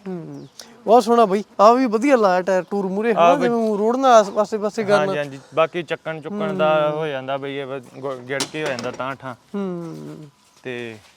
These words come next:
Speaker 1: ਨਹੀਂ, ਬਹੁਤ ਵਧੀਆ ਬਾਈ। ਅੰਦਰ ਲਾਈਟ ਲੂਟ ਦਾ ਵੀ ਪੂਰਾ ਕਰਿਆ ਹੋਇਆ ਜਗਾੜ, ਹੈਂ?
Speaker 2: ਹਾਂਜੀ, ਹਾਂਜੀ, ਪੂਰਾ ਹੀ।
Speaker 1: ਹੂੰ।
Speaker 2: ਬ-, ਰਾਤ ਬਰਾਤੇ ਜਿੱਥੇ ਮਰਜ਼ੀ।
Speaker 1: ਹੂੰ।
Speaker 2: ਰਾਤ ਨੂੰ ਵੀ ਖੜੇ ਰਹੋ ਭਾਵੇਂ।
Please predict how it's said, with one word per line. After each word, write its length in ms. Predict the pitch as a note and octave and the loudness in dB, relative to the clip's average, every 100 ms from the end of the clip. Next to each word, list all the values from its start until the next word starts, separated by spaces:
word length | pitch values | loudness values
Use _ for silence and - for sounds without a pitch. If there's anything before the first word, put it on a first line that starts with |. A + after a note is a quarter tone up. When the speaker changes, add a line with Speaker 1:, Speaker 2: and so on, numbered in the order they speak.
| _ F#3+ | _ -12
Speaker 1:
ਨਹੀਂ, 120 | F3+ | -8
ਬਹੁਤ 220 | F3+ F#3+ | -6 -6
ਵਧੀਆ 360 | E3+ F3+ F3+ E3+ | -6 -8 -6 -8
ਬਾਈ। 220 | F3 F#3 A3 | -8 -8 -4
ਅੰਦਰ 200 | A#3 A3+ | -2 2
ਲਾਈਟ 220 | A3+ G#3+ | 2 0
ਲੂਟ 240 | A#3 G#3 | -4 0
ਦਾ 80 | A#3 | 0
ਵੀ 100 | A#3+ | 0
ਪੂਰਾ 260 | G3+ G#3+ F#3+ | -4 -4 -4
ਕਰਿਆ 200 | F#3+ F3 | -4 -4
ਹੋਇਆ 180 | E3 | -2
ਜਗਾੜ, 260 | D#3 C#3 C#3 | -4 -4 -6
ਹੈਂ? 60 | D3 | -4
Speaker 2:
ਹਾਂਜੀ, 240 | - D#3 | -4 -6
ਹਾਂਜੀ, 320 | D3+ C#3+ C3+ | -8 -10 -12
ਪੂਰਾ 300 | B2 C3+ C#3 | -14 -10 -8
ਹੀ। 120 | B2 - | -8 -10
Speaker 1:
ਹੂੰ। 300 | F#3 D#3 C3 B2+ A2+ _ | -12 -12 -14 -20 _ _
Speaker 2:
ਬ-, 400 | C3 C#3 C#3 C3+ | -4 -2 -2 -6
ਰਾਤ 260 | B2+ C3+ C3+ | -6 -4 -6
ਬਰਾਤੇ 420 | B2+ C#3 C3+ C#3+ | -8 -8 -6 -8
ਜਿੱਥੇ 260 | B2+ C3 C#3+ | -10 -12 -12
ਮਰਜ਼ੀ। 360 | C3+ A#2 C3 B2+ - - - - | -10 -10 -12 -14 -18 -20 -20 -12
Speaker 1:
ਹੂੰ। 360 | F3+ D#3 C#3 C#3 C3+ B2+ - - C3 C3+ | -10 -10 -12 -16 -20 -20 -20 -20 -6 -4
Speaker 2:
ਰਾਤ 240 | C3 C3 | -2 -4
ਨੂੰ 100 | C#3 | -10
ਵੀ 100 | D3 | -12
ਖੜੇ 260 | - B2 B2+ | -10 -8 -8
ਰਹੋ 140 | B2 | -10
ਭਾਵੇਂ। 240 | A#2+ A#2 | -12 -14